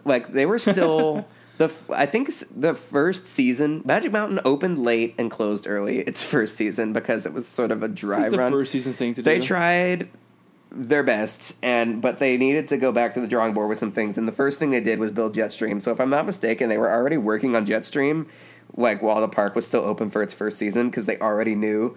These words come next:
Speaker 1: it was a desperate need. And, and in the process, like, they got, that was the original Aero Hydro Flume.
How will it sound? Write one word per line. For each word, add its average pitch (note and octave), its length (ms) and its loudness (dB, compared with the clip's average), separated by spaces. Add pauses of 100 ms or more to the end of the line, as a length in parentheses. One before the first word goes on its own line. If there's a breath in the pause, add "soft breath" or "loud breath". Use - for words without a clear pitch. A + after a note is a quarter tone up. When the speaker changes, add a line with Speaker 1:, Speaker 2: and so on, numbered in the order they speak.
(600 loud breath)
Speaker 1:
it B2 100 0
was A2+ 140 2
a A#2 40 2
desperate G#2 540 -2
need. G2+ 100 -2
And, C3 300 0
and C#3+ 160 2
in D#3+ 140 2
the D#3+ 60 2
process, A#3+ 440 0
like, E3 160 0
they E3+ 140 0
got, E3 260 0
that E3 140 2
was G#3 100 -2
the G#3+ 120 0
original D#3 520 2
Aero C#3+ 300 2
Hydro C3+ 280 2
Flume. D#2 360 -4